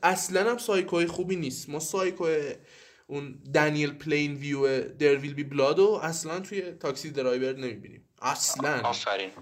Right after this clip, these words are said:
Speaker 2: آفرین، آفرین.
Speaker 1: خیلی
Speaker 2: اصلاً
Speaker 1: سایکوی
Speaker 2: سایکو نیست.
Speaker 1: بیخودی. حالا ما اصلاً نباید در مورد اون حرف بزنیم چون اصلاً وس اندرسونه.
Speaker 2: <laughs>
Speaker 1: اما خب وس اندرسون یه سری بازیگرا هستن که پایهٔ کارشن، یعنی تو همهٔ کاراش هستن.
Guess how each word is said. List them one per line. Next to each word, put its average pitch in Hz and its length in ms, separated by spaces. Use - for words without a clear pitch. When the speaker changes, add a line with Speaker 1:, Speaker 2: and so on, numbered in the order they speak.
Speaker 2:
آفرین، 98 540
آفرین. - 400
Speaker 1:
خیلی 220 400
Speaker 2:
اصلاً 196 260
Speaker 1:
سایکوی 190 240
Speaker 2:
سایکو 190 300
نیست. - 120
Speaker 1:
بیخودی. 147 360
حالا 165 220
ما 214 180
اصلاً 202 320
نباید 147 200
در 127 200
مورد 127 200
اون 127 120
حرف 135 260
بزنیم 127 240
چون 139 280
اصلاً 135 280
وس 139 200
اندرسونه. 117 600
Speaker 2:
<laughs> - 800
Speaker 1:
اما 160 140
خب 196 220
وس 180 160
اندرسون 160 500
یه 180 100
سری 196 240
بازیگرا 160 500
هستن 190 220
که 196 120
پایهٔ 165 640
کارشن، 185 640
یعنی 120 200
تو 127 340
همهٔ 127 240
کاراش 127 360
هستن. 131 420